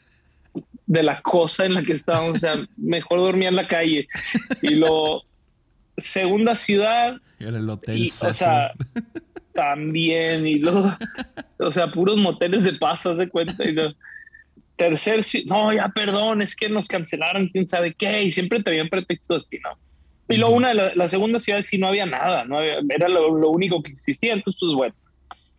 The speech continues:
Speaker 1: Tercero, así, igual, horrible, le dije. Entonces, ya vamos a la última ciudad, en, que era en La Paz,
Speaker 2: Ujú.
Speaker 1: en la capital. Y, y le digo, "Oye, venimos de tanto trabajo, venimos todo esto". Le dije,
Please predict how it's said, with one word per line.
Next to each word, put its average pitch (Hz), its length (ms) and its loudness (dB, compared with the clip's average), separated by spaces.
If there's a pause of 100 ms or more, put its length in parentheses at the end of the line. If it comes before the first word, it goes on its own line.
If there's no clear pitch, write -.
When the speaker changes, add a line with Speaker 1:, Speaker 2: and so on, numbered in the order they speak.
(320)
Speaker 1:
Tercero, 208 720 0 (180)
así, 147 600 -6 (340)
igual, 143 560 0
horrible, 151 720 2
le 123 140 0
dije. 127 380 -2 (180)
Entonces, 151 320 2
ya 175 80 4
vamos 190 240 4
a 180 40 2
la 160 120 4
última 185 400 0
ciudad, 202 360 0
en, 160 200 -2
que 147 100 -4
era 156 140 -2
en 156 100 0
La 151 100 0
Paz, - 360 -4 (340)
Speaker 2:
Ujú. 110 380 -8
Speaker 1:
en 143 100 -4
la 131 80 -4
capital. 185 580 -4 (1120)
Y, 156 560 0
y 143 100 0
le 147 120 4
digo, 151 160 4
"Oye, 156 420 2 (580)
venimos 131 640 -2
de - 100 -12
tanto 156 320 -2
trabajo, 214 480 2
venimos 120 280 -10
todo 196 260 2
esto". 190 340 -2
Le 135 80 -10
dije, 127 400 -6